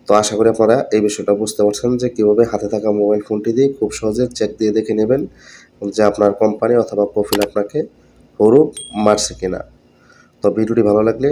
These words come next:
অবশ্যই লাইক, কমেন্ট, শেয়ার এবং চ্যানেলটি সাবস্ক্রাইব করে রাখবেন। পরবর্তী কী বিষয়ে ভিডিও চান সেটা আমাকে কমেন্ট করে জানাতে পারেন। অবশ্যই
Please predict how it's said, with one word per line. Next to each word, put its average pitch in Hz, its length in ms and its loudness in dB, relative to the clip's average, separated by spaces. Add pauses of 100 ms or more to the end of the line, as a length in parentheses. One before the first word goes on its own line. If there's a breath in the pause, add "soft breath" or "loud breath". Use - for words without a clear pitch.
(140)
অবশ্যই 110 400 0 (100)
লাইক, 104 200 2
কমেন্ট, 110 280 0
শেয়ার 127 200 -2 (280)
এবং 101 120 -2 (100)
চ্যানেলটি 104 340 -2
সাবস্ক্রাইব 110 340 -8
করে 107 200 -2
রাখবেন। 135 300 -6 (640 soft breath)
পরবর্তী 113 460 4
কী 107 80 -6 (100)
বিষয়ে 107 240 -2 (360)
ভিডিও 113 220 2
চান 127 200 -4 (100)
সেটা 98 240 -4
আমাকে 104 200 2
কমেন্ট 107 320 0
করে 107 180 -2
জানাতে 110 300 0
পারেন। 131 180 -2 (260)
অবশ্যই 107 380 -4